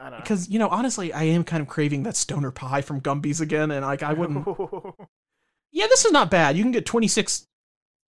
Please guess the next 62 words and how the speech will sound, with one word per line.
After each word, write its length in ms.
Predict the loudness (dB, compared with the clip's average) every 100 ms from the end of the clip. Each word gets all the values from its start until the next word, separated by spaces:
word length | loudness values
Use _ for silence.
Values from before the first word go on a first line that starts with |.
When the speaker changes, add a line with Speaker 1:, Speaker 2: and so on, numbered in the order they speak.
| -4
Speaker 1:
But 160 | 2
what 120 | 4
if 120 | 4 4
it 80 |
was 180 | 2 0
covered 360 | 2 2 2 0
in 100 | -2
dry 380 | 2 6 6 6
ice, 420 | 4 2 -4 -6
like 160 | -6
an 80 | -6
annoying 460 | -6 -2 -2 -4 -8
person? 360 | -12 -14 -10 0
Speaker 2:
What 200 | 4 4
if 100 | 2
we 80 |
got 200 | 2 2
that 60 | 2
Speaker 1:
Come 80 | 0
on. 40 |
Speaker 2:
dry 300 | 2 2 4 2 4
ice? 480 | 2 2 -4 -8 -8 4
Um, 640 | 8 10 10 8 6 -2 _ _
Speaker 1:
<laughs> 180 | -12 2
What 180 | 4 4
if 140 | 4
you 100 | 4 6
put 180 | 4
dry 300 | 6 4 6
ice 320 | 6 2 2 4
Speaker 2:
okay, 160 | 6
Speaker 1:
on 40 | 4
it? 40 | 4
Speaker 2:
it 60 | 2
is 160 | 4
a 60 | 2
three-pack 600 | 0 0 0 2 2 2
of 140 | 0
pizzas 340 | 0 -2 -2 -6
for 200 | -4 -4
a 40 |
hundred 360 | 0 0 2 0
and 100 | 2
five 260 | 4 4
dollars. 520 | 2 0 0 -2 -4 -10 _ _ _ 0
So 100 | 4
that 140 | 6
is, 160 | 6 4
like, 100 | 0
thirty 320 | 0 2 2
dollars 400 | 2 2 0 -2
for 140 | -4
a 40 | -4
pizza. 400 | -4 -2 0 0
But 360 | 4 4 2 _ _ -2
if 200 | 0 4
you 140 | 4
have 140 | 6
a 60 | 6
Gumby's 400 | 6 6 6 2
craving, 460 | 2 4 6 4 2
that's, 260 | -2 -2